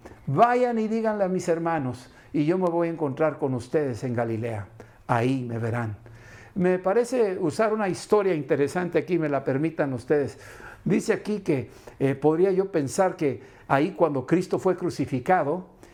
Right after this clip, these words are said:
y lo bajaron de la cruz y lo sepultaron, había ahí el,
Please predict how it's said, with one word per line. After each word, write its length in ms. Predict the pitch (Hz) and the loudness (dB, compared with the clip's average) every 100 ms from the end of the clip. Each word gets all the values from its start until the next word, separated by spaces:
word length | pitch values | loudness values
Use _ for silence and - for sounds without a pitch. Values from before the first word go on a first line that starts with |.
| - | -6
y 100 | 147 | 0
lo 140 | 131 127 | 2 2
bajaron 440 | 120 165 180 175 | 2 2 2 0
de 120 | 147 | 0
la 160 | 127 117 | -2 -2
cruz 400 | 180 180 139 - | 0 0 0 -6
y 80 | 123 | -6
lo 100 | 123 | -4
sepultaron, 800 | 127 - 123 113 180 156 160 156 - - - | -4 -4 -4 0 0 0 -4 -8 -16 -18 -4
había 360 | 139 175 233 | -2 0 0
ahí 220 | 196 208 196 | 0 0 0
el, 280 | 147 117 | 0 -4